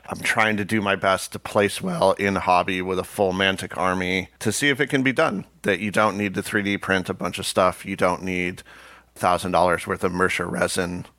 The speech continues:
Ryan, <laughs> to, to do well in hobby, that you can just knuckle down and, and paint a bunch. But I'm definitely underwater on it. I'm, I'm doing the up till two in the morning painting each night and painting on boring meetings at work, et cetera.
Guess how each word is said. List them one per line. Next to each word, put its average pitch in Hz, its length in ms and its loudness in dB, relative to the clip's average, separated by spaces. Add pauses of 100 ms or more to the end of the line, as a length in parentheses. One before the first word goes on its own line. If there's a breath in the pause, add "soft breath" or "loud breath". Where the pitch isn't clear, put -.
(100)
Ryan, 87 440 0 (300 loud breath)
<laughs> - 600 0
to, 113 260 2
to - 180 2
do 120 220 2
well 110 240 4
in 98 100 4
hobby, 101 340 2
that 92 180 0
you 98 100 -6
can 98 160 -2
just - 440 -4 (400 soft breath)
knuckle 101 360 0
down 90 340 2
and, 92 280 -6 (100)
and 85 180 -4
paint 98 260 0
a 92 80 -4
bunch. 87 440 -2 (440 loud breath)
But 107 180 4
I'm 110 120 2
definitely 95 360 4
underwater 92 600 0
on 90 160 0
it. - 200 -6
I'm, - 320 -6
I'm 92 240 0
doing 95 320 2
the 92 260 2
up 95 200 2
till 85 180 -2
two 92 220 -4
in 87 80 -2
the 90 80 -4
morning 90 400 0
painting 87 340 -2
each 90 260 -4
night 50 380 -2
and - 340 -4 (600 loud breath)
painting 98 320 2
on 90 120 2
boring 92 360 2
meetings 90 400 -4
at 92 100 -4
work, 90 260 -2
et - 140 -6
cetera. - 460 -2